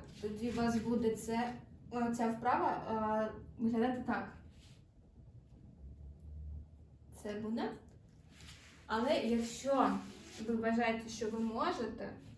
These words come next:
а ва-, але не, не треба геройствувати. Якщо ви не можете робити вірно техніку, то тоді краще робити з ліктя. Ми підіймаємося. Зараз в мене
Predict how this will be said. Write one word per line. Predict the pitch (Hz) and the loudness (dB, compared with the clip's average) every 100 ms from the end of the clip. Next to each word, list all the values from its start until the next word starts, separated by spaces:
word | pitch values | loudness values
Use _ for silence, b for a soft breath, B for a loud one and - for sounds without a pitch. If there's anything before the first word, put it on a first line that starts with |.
| B B B | B B B
а | 233 | 4
ва-, | 285 277 | 6 8
але | 320 | 8
не, | 339 294 - | 6 4 6
не | 285 | 6
треба | 294 339 311 | 8 8 8
геройствувати. | 285 262 226 220 - 208 202 196 233 | 6 6 6 4 0 -2 0 2 2
Якщо | 247 - 311 311 | 2 2 2 2
ви | 277 | 2
не | 277 254 | 2 2
можете | 262 285 277 233 | 4 4 4 2
робити | 233 226 262 - 202 B B B 226 | 4 4 4 4 2 B B B 4
вірно | 254 262 226 | 6 8 6
техніку, | 233 302 381 302 233 - 196 B B B | 6 8 8 6 4 4 2 B B B
то | 240 | 4
тоді | 247 254 330 | 6 4 2
краще | 254 247 269 277 269 226 233 | 4 6 6 4 2 4 4
робити | 226 226 294 269 214 | 4 4 2 4 4
з | 208 226 254 226 | 4 6 6 6
ліктя. | 226 226 - - - - - - - - - - - - - - - 233 | 2 0 -4 -6 -6 -10 -14 -16 -16 -16 -16 -12 -12 -10 -10 -10 -6 0
Ми | 226 | 0
підіймаємося. | 269 262 262 226 208 233 269 - 359 392 - - - - - 214 | 0 0 4 4 4 2 2 2 0 0 -2 -10 -14 -14 -10 -4
Зараз | 202 202 208 - | 0 0 -2 -4
в | |
мене | 220 220 | -2 -2